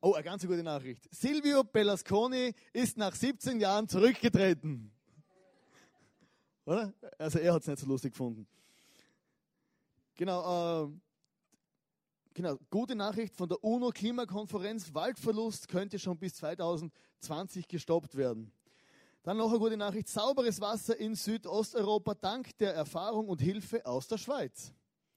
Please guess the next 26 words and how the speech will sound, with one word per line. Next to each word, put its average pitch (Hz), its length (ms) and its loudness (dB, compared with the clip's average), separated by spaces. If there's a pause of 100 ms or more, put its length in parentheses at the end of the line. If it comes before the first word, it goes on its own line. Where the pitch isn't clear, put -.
(140)
Oder? 185 160 -6
Schweizer 127 380 -10
bringen 131 240 -10
nicht 143 100 -8
nur 131 100 -8
Schokolade, 127 460 -4
auch 175 100 -4
gutes 208 200 -2
Wasser. 135 320 -4 (1500)
Genau. 151 240 -2 (540)
Toyota 226 760 8 (320)
investiert 190 520 2
zweihundertfünfundsechzig 175 760 0
Millionen 170 400 0
in 170 60 -6
ihre 160 120 -2
europäische 147 540 -4
Werke. 202 440 -4
United 170 480 -4
Nations, 196 360 -2
die 165 120 2
Welt 190 280 2
wird 165 180 2
immer 175 240 -2
grüner 160 420 2
werden. 185 460 -2